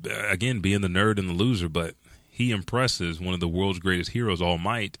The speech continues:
and begins his tutelage under All Might and is making a big impact because he is restoring hope in the hero community and letting other heroes that have been doing their job forever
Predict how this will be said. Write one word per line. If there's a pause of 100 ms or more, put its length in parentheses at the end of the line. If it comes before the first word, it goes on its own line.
(380)
and
begins
his
tutelage
under
All
Might (380)
and
is
making
a
big
impact
because
he
is
restoring
hope (400)
in
the
hero
community
and
letting
other
heroes
that
have
been
doing
their
job
forever